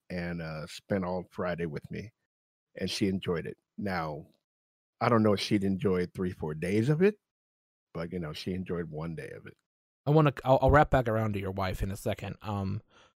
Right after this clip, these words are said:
Speaker 2: but yeah, regarding Con Man, I, I love the convention, right?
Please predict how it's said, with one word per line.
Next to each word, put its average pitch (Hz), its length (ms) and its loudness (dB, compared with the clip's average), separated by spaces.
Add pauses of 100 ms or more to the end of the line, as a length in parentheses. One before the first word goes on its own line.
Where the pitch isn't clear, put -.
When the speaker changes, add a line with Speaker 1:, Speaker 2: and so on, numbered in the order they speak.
(260)
Speaker 2:
but 117 100 8
yeah, 117 180 4 (540)
regarding 127 440 4
Con 101 260 -2
Man, 98 280 -2 (360)
I, 139 120 6 (160)
I 147 120 4
love 147 420 4
the 180 60 0
convention, 117 640 -4 (100)
right? 113 300 -2